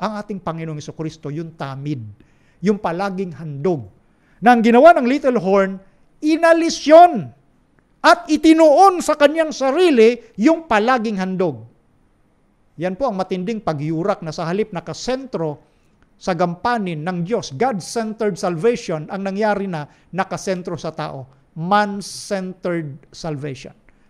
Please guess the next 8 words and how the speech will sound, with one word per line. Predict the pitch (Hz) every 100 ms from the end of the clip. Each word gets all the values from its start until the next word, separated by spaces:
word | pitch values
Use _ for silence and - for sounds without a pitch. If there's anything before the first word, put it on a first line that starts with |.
| _
Dahil | 147 185 185
sa | 170 160
little | 165 170 156
horn | 135 165 139 98 _ _ _ -
or | 160
spiritual | - 175 180 180 160
kingdom | 156 170 156 127 107 120 _ _ _
of | _